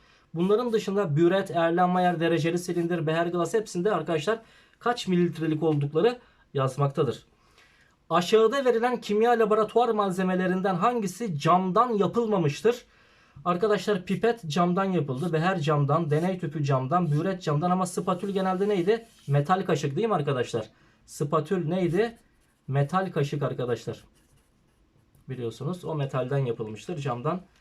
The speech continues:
yapılmamıştır. Spatül cevabımız D seçeneği. Evet arkadaşlar, böylece birinci ünitemizi bitirdik. Bu ünitesi sonunda sizlere arkadaşlar taktiklerimiz var. Onları sizlerle paylaşalım.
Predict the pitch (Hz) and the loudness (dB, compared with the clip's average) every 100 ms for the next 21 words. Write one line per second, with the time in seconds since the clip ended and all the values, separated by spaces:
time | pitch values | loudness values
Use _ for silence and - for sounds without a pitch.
0 | _ _ _ 156 139 143 127 110 - 185 | _ _ _ -2 0 0 -2 -4 -6 -8
1 | 175 - 143 139 165 147 127 131 131 135 | -6 -6 -4 -4 -2 -2 -2 0 0 0
2 | 165 135 143 143 139 - 113 107 - - | -2 0 0 2 -2 -2 -4 -4 -8 -20
3 | - - - - 208 214 208 185 196 185 | -20 -20 -20 0 4 4 4 0 2 0
4 | - 190 175 160 214 196 160 190 208 156 | 2 2 2 6 6 6 2 2 0 0
5 | 170 180 180 196 175 175 147 160 180 180 | 0 0 0 0 0 0 0 -4 -2 0
6 | 185 208 - - - _ _ 226 220 226 | 0 -2 -8 -20 -20 _ _ 2 2 4
7 | 220 190 196 175 170 170 180 - 175 151 | 4 2 -2 0 0 0 -2 -2 -2 0
8 | 180 190 175 170 165 - 208 - 175 - | 2 2 0 0 0 0 -2 0 -2 -2
9 | 175 175 175 185 180 196 202 - - _ | -4 0 2 2 2 0 0 -8 -20 _
10 | _ 180 185 180 147 143 180 190 196 196 | _ 0 2 2 0 2 2 2 2 0
11 | 185 208 208 | 2 2 2